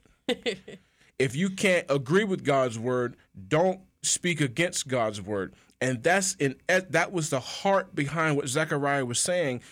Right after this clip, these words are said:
Speaker 2: "How do you expect me to believe this thing? I'm too old and my wife is barren."
Speaker 1: Yeah.
Speaker 2: And so the angel had to shut his mouth so he could not speak against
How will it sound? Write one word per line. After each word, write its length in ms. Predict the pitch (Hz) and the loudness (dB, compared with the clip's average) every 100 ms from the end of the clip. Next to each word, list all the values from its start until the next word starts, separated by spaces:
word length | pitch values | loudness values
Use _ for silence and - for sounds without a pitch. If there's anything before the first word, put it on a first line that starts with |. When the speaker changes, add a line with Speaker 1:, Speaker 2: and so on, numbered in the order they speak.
| - - | -20 -20
Speaker 2:
"How 200 | - 180 | -4 -2
do 80 | 196 | 0
you 160 | 180 165 | 0 0
expect 360 | 147 - 170 170 | 0 -2 -2 -2
me 100 | 147 | -4
to 80 | |
believe 400 | 127 131 170 196 | -2 -2 -2 -2
this 160 | 160 - | -4 -4
thing? 240 | 123 104 - | -4 -4 -4
I'm 220 | 131 175 190 | -2 0 0
too 200 | 196 190 | -2 0
old 320 | 160 180 185 | 0 0 0
and 100 | 170 | -2
my 80 | 160 | -2
wife 380 | 160 165 180 190 | -2 0 0 -2
is 100 | 156 | -2
barren." 540 | 139 190 180 98 82 | 0 0 0 -2 -8
Speaker 1:
Yeah. 300 | - 214 190 190 _ _ _ _ _ _ _ _ | -8 -8 -8 -12 _ _ _ _ _ _ _ _
Speaker 2:
And 140 | 135 | 0
so 460 | - 160 147 135 - _ _ _ _ _ | 2 2 2 0 -2 _ _ _ _ _
the 160 | 139 151 | -2 2
angel 460 | 190 180 170 180 - _ | 2 2 0 -2 -6 _
had 200 | 160 143 | -4 -2
to 60 | 131 | 0
shut 260 | - 175 | 0 0
his 120 | 170 | 0
mouth 280 | 170 175 151 | 0 0 2
so 140 | - 147 | 0 2
he 120 | 160 | 0
could 220 | - 165 | 0 0
not 240 | 156 156 | 0 0
speak 480 | - - - 180 185 | 2 0 0 -4 -2
against 540 | 151 131 156 - - | -2 -2 -2 -2 -6